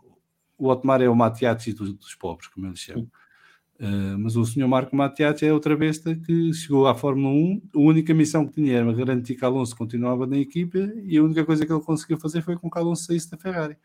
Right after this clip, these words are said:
Eh, mas teve a arte e o engenho de conseguir buscar o Vettel antes do Alonso, eh, anunciar que é a vida dele. E, portanto, roubou-lhe o vento das velas nessa altura e depois o Alonso adiou ao máximo o anúncio da McLaren, apesar de já estar decidido antes do Vettel ser apresentado.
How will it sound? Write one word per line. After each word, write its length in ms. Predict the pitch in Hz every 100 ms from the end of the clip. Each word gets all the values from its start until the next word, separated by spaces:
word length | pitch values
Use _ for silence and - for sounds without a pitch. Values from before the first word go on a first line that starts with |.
| _ _ - _ _ _ _ - -
Eh, 280 | 113 110 113
mas 140 | 131
teve 220 | 117 139
a 40 | 123
arte 300 | 127 147 143
e 40 |
o 60 | 131
engenho 300 | 117 135 156
de 80 | 143
conseguir 320 | 143 - 131
buscar 220 | 120 139
o 80 | 123
Vettel 420 | 123 120 131 135
antes 220 | 131 120
do 100 | 120
Alonso, 600 | 120 120 120 117 - 107
eh, 240 | 107 104 110
anunciar 380 | 110 110 117
que 120 | 110 110
é 20 |
a 60 |
vida 200 | 107 98
dele. 160 | 92 85 _ _ _ _ _ _ -
E, 80 | 90
portanto, 240 | - 98
roubou-lhe 340 | 110 107 113 110
o 40 |
vento 680 | 104 113 104 107 101 101 101
das 160 | 101
velas 300 | 101 107 107
nessa 240 | 110 110 123
altura 260 | 123 156
e 40 | 156
depois 200 | 113 107
o 60 |
Alonso 360 | 110 113 113 -
adiou 320 | 107 113 117
ao 100 | 107
máximo 460 | 107 113 113 110 104
o 20 |
anúncio 340 | 104 107 -
da 80 | 101
McLaren, 560 | 104 107 - 110 117 113 - _ _ _ _ -
apesar 400 | 107 - 104 107
de 80 | 101
já 100 | 107
estar 320 | 104 107 104
decidido 640 | 98 - 107 101 110 107
antes 220 | 113 104 -
do 100 | 101
Vettel 300 | 107 - 101
ser 220 | - 101
apresentado. 580 | 101 95 98 90 -